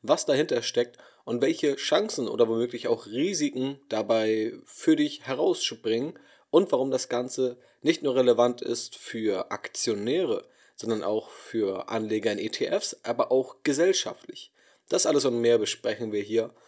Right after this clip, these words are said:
Und damit hallo und herzlich willkommen. Ja, die fünf Aktien, die die Welt dominieren,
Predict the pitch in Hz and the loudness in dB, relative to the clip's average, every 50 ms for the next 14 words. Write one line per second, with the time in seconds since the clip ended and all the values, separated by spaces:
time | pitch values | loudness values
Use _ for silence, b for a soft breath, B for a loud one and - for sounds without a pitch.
0 | b b b 117 117 131 135 143 135 127 160 226 214 151 151 - - 123 131 127 | b b b 0 2 4 4 2 2 2 2 4 4 4 2 2 0 0 -2 -2
1 | 117 - - 98 101 104 - - - 107 101 101 - _ _ _ 110 113 - - | -4 -6 -6 -6 -4 -4 -2 -4 -4 -4 -6 -8 -10 _ _ _ -4 -4 -2 -4
2 | 120 - - _ _ _ _ b b b b b b b b b b b - 117 | -8 -10 -10 _ _ _ _ b b b b b b b b b b b 2 2
3 | 113 - - - - - 120 113 - - 190 - - - 160 160 - - 165 147 | 2 2 -2 -14 -8 -6 -6 -2 0 0 0 0 -2 -6 -6 -4 -2 -2 0 0
4 | 143 131 123 110 123 156 165 - 123 117 117 110 107 107 117 127 156 190 | 0 0 2 4 4 4 4 2 0 -2 -2 -2 0 0 0 0 -2 -6